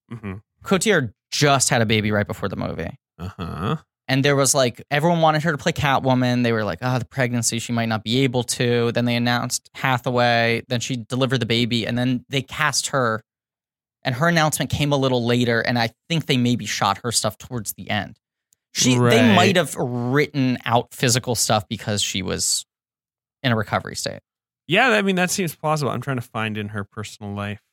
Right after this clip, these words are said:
Speaker 1: Her children, uh, it doesn't matter. They, in two thousand eleven, they had their first child, a son. In two thousand seventeen, their second child, a daughter, with Guillaume Canet.
Speaker 2: Yeah.
Speaker 1: The guy who made The Beach.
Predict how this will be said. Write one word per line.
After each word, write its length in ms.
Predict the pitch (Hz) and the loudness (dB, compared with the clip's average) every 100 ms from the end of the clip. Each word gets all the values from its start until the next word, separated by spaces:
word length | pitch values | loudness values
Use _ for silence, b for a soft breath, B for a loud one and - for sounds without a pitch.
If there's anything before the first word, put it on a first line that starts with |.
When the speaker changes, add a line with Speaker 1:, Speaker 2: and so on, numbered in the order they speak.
| _ _ _ _ _ _ _ _ _ _ | _ _ _ _ _ _ _ _ _ _
Speaker 1:
Her 140 | 151 139 | 0 0
children, 1200 | - 185 165 143 147 151 147 143 131 127 120 117 | 0 2 2 2 2 2 4 2 2 2 0 -2
uh, 1200 | - 117 113 110 107 104 101 101 101 107 57 55 - - - - | -2 0 2 2 2 0 0 -2 -2 -2 -2 -4 -8 -12 -12 -14
it 80 | - | -16
doesn't 240 | _ _ _ _ _ - | _ _ _ _ _ -14
matter. 340 | 104 107 107 - | -8 -6 -4 -4
They, 60 | |
in 80 | 120 | -4
two 140 | 117 131 | -2 2
thousand 340 | 127 120 117 | 2 2 0
eleven, 300 | 117 117 117 | 0 0 -2
they 80 | 110 | -4
had 120 | 110 | -6
their 80 | 101 | -8
first 240 | 123 117 | -8 -6
child, 220 | 127 117 | -4 -4
a 40 | 110 | -4
son. 320 | - 175 147 | -2 -2 -2
In 160 | 110 113 | -6 -10
two 180 | - 98 | -12 -12
thousand 300 | - 98 98 | -12 -12 -14
seventeen, 400 | 104 101 - 104 | -14 -14 -16 -16
their 80 | |
second 320 | - 104 - 92 | -16 -18 -18 -16
child, 200 | - - | -16 -16
a 40 | |
daughter, 360 | - - - 82 | -16 -14 -14 -14
with 160 | 92 - | -14 -10
Guillaume 560 | - 117 127 156 160 147 | -2 2 4 4 2 -2
Canet. 380 | - 139 165 - _ - - - _ - | -6 -4 -4 -6 _ -14 -12 -12 _ -14
Speaker 2:
Yeah. 200 | 98 101 - - | -10 -10 -12 -10
Speaker 1:
The 60 | |
guy 180 | 107 104 | -6 -4
who 140 | 110 | -4
made 540 | 107 104 98 90 90 _ _ _ _ _ | -6 -6 -6 -8 -12 _ _ _ _ _
The 80 | 95 | -20
Beach. 1200 | - - _ - - - - - - - - - | -20 -20 _ -12 -10 -8 -10 -12 -14 -16 -16 -18